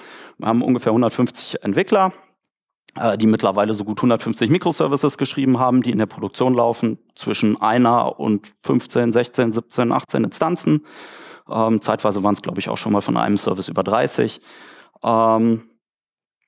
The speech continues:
wer sich dafür die Details, äh, interessiert, ein, ein, äh, sehr guter Kollege von mir, der zufällig auch immer direkt neben mir sitzt,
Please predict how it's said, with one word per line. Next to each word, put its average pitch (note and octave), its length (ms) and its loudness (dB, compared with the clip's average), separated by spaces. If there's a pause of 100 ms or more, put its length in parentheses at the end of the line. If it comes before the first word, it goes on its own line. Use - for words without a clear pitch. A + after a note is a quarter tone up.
(340)
wer A#2+ 280 2
sich C#3+ 240 -2
dafür D#3 400 0
die D#3+ 100 0
Details, D#3 560 0
äh, C#3 240 2
interessiert, C#3+ 500 0
ein, A2+ 320 -2
ein, A2 280 -2
äh, G#2 320 -2
sehr A#2 260 0
guter B2 300 -4
Kollege D#3 320 0
von D3+ 160 -2
mir, C#3 100 2
der A#2 80 2
zufällig F#3+ 380 0
auch B2 120 0
immer B2+ 160 4
direkt A2+ 260 -4
neben C#3+ 180 4
mir C3 100 4
sitzt, B2+ 320 -2